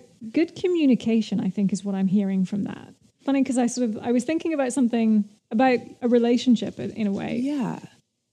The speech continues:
Speaker 1: The need for good communication, 'cause
Speaker 2: Yeah.
Speaker 1: otherwise you're not gonna get what you want, and you can take that wherever you want to go with it. But yes, that was sort of what I was thinking of, like, you need to have the confidence to be able to say, "Okay, well, this is what I want," and just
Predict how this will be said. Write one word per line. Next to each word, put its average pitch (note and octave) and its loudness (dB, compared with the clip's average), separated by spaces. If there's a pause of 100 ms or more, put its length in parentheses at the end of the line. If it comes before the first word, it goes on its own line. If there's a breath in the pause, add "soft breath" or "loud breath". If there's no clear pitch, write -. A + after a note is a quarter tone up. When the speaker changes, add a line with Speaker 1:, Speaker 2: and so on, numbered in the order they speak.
(280)
Speaker 1:
The A#3 4
need B3 8
for B3 0
good G3+ 0
communication, G#3+ 4
'cause G#3+ 4
Speaker 2:
Yeah. A#3+ 4
Speaker 1:
otherwise A3 4
you're G#3 4
not G#3+ 2
gonna G#3+ 2
get G3+ -2
what A#3 -6
you A#3+ -4
want, C4+ -2
and G#3 4
you G#3 4
can G#3 2
take A#3+ -4
that G#3 -10 (360)
wherever G#3 0
you G#3+ 4
want G#3 -2
to - -20
go G3 -6
with F#3+ -10
it. - -14 (420)
But A#3+ 2
yes, A3 0
that A#3 -2
was A3+ 0
sort A3+ 0
of G#3 0
what G#3 0
I G3 -2
was F#3+ -2
thinking G#3 2
of, F#3+ 0
like, F#3+ -2
you A3+ 4
need A3+ 6
to A3 0
have G#3 2
the G3+ -2
confidence G3 -2
to - -4
be G#3 0
able G3+ 0
to G#3+ -2
say, C4 -2
"Okay, G#3 0
well, G#3 0
this G#3+ -2
is G3 -6
what G#3 -6
I G3 -2
want," G3 -2
and G3 2
just G3+ -4